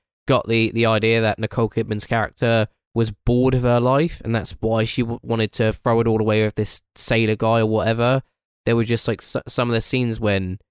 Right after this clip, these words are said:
it just looked very mundane, and she may not have been happy with just being at home all the time or, like, not having any real excitement in her life.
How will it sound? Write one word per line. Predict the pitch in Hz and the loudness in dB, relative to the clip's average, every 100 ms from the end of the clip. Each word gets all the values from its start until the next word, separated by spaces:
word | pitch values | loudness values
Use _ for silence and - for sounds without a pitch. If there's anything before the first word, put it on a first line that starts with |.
| _ | _
it | - | -4
just | 117 - | -2 -2
looked | 120 | -4
very | 120 113 110 101 | 0 2 2 0
mundane, | 113 113 107 101 104 104 | -2 -2 -2 0 0 0
and | 95 95 | -2 -6
she | - | -6
may | 101 101 101 | -4 -2 -2
not | 95 | -4
have | - | -4
been | 107 | -4
happy | 98 107 104 104 | -2 -4 -4 -4
with | 95 95 92 95 - _ - | -2 -2 -4 -6 -14 _ -10
just | 110 - | -8 -2
being | 113 104 | -2 -2
at | 95 | -6
home | 117 107 104 | -4 -2 -2
all | 92 | -4
the | 92 | -6
time | 90 - 92 90 90 | -6 -4 -4 -4 -6
or, | 92 92 - _ | -8 -8 -12 _
like, | - 98 82 _ _ _ _ | -8 -6 -8 _ _ _ _
not | - 110 - | -4 -4 -2
having | 113 98 98 98 98 98 _ - | -4 0 0 -2 -4 -8 _ -2
any | 117 107 101 | 0 2 0
real | 104 110 107 | 0 0 0
excitement | 101 - - 113 101 98 | 0 -4 -4 -4 -4 -6
in | 101 | -4
her | 98 | -2
life. | 104 98 95 - | 0 0 -2 -8